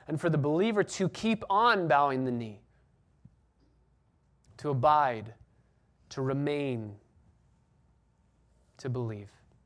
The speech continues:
So God, grant the gift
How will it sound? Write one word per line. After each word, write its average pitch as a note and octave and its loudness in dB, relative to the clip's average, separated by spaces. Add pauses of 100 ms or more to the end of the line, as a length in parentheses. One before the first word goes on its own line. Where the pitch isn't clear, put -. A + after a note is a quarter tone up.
(1600)
So - -8
God, C#3+ 2
grant C#3+ -4 (160)
the C3+ -6
gift B2 -6